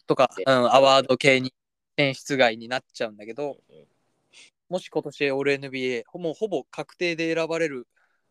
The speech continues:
Speaker 2: うん。
Speaker 1: とは思うんだけど、うーんと、もし選ばれなかった場合、マックス契約が今年から始まるんだけど、
Speaker 2: うん。
Speaker 1: 選ばれなかったら四十一ミリオンの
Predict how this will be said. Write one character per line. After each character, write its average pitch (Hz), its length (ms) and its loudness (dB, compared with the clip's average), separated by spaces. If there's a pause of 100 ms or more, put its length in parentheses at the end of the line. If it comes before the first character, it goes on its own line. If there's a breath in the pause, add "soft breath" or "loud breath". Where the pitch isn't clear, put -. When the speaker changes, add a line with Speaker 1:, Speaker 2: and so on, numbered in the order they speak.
(100)
Speaker 2:
う 90 40 -20
ん。 82 280 -20 (440)
Speaker 1:
と 160 80 -8
は 131 100 -4
思 139 180 -10
う 139 60 -12
ん - 20 -18
だ 107 80 -20
け 104 80 -20
ど、 113 200 -18 (1400)
う 135 80 -16
ー 120 200 -12
ん 113 40 -20
と、 107 360 -12 (2000)
も 156 60 -2
し - 60 -4
選 147 260 4
ば 180 100 -2
れ 180 60 -2
な 160 60 -8
か - 80 -14
っ - 100 -20
た 110 120 -16
場 113 180 -12
合、 110 40 -12 (500)
マ 139 120 -8
ッ - 40 -18
ク - 120 -20
ス - 140 -18
契 170 80 -6
約 123 200 -6
が 110 100 -12
今 139 140 -20
年 143 180 -14
か 127 100 -10
ら 120 80 -10
始 123 180 -14
ま 123 120 -12
る 123 80 -12
ん - 20 -20
だ 104 80 -20
け 101 80 -20
ど、 101 180 -20 (720)
Speaker 2:
う - 40 -20
ん。 87 220 -20 (1200)
Speaker 1:
選 156 220 -2
ば 196 100 -2
れ 208 60 -2
な 190 80 -2
か - 60 -14
っ - 20 -20
た 156 80 -8
ら 135 60 -8
四 240 280 -2
十 143 220 -6
一 156 240 -10
ミ 156 140 -4
リ 156 120 -4
オ 117 100 -8
ン 107 120 -20
の - 160 -20